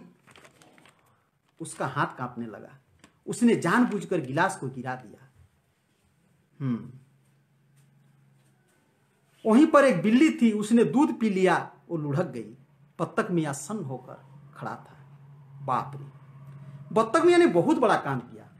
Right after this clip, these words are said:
मगर दादाजी हम उसके बारे में जानते क्यों नहीं, इतिहास में पढ़ते क्यों नहीं? छोटकू ने पूछा। दैत बुड़बक, उसने गांधी जी को दूध पिला दिया होता तब ना, बड़कू बोला।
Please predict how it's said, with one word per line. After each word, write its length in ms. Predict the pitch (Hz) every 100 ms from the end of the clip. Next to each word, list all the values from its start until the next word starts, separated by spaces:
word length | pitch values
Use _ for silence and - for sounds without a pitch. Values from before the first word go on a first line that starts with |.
| - - - - - _ 202
मगर 220 | 254 254
दादाजी 400 | 175 262 320 302
हम 220 | 233 302
उसके 260 | 240 - 302
बारे 300 | 180 190 294
में 140 | 269
जानते 380 | 165 156 170 320
क्यों 200 | 220 156
नहीं, 300 | 127 120 - _ _ _ _ _ -
इतिहास 400 | 214 269 311 339
में 160 | 330
पढ़ते 320 | 196 180 170 320
क्यों 200 | 165 131
नहीं? 220 | 120 127 _ _ _ _ _
छोटकू 360 | - 185 - 143
ने 80 |
पूछा। 340 | 117 - - - _ _ _ _ _ _ _ _ _ _ _ _ -
दैत 340 | 285 302 220
बुड़बक, 480 | 170 147 147 - - _ _ _ _ _ _ _ _ -
उसने 240 | 226 269
गांधी 340 | 240 233 240 320
जी 360 | 320 311 285
को 160 | - 302
दूध 360 | 196 277 320 -
पिला 220 | 233 285
दिया 240 | 302 320
होता 440 | 285 302 320 320 339
तब 60 |
ना, 400 | 359 302 - - _ _ _ _ _ _ _ _ _ _ 139
बड़कू 300 | 156 147 156
बोला। 300 | 110 107